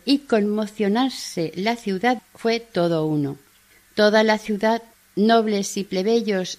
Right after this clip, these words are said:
eclesiásticos y seglares, se escandalizaron a la vez al ver que en un reino tan católico como el de Mallorca pudiera existir alguien capaz de dudar de tan indiscutible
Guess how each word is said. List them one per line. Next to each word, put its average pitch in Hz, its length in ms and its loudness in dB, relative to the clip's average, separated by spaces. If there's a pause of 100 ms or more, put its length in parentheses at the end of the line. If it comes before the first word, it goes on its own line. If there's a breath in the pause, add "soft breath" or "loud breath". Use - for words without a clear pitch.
eclesiásticos 214 1120 -4
y 247 40 -4
seglares, 190 720 -4 (220 soft breath)
se 247 280 2
escandalizaron 208 1000 0
a 185 60 2
la 170 140 0
vez - 320 0 (600 loud breath)
al 240 220 2
ver 294 220 2
que 208 360 -2 (180)
en 214 160 2
un 311 180 8
reino 202 400 0
tan 277 280 0
católico 190 800 -2
como 170 260 0
el 151 120 -2
de 190 100 -2
Mallorca 170 600 -2 (500 loud breath)
pudiera 285 400 2
existir 214 580 -2
alguien 196 400 -2
capaz 208 540 -4 (100)
de 165 180 -2
dudar 180 380 -4 (380 loud breath)
de 208 160 0
tan 277 280 4
indiscutible 233 1080 -2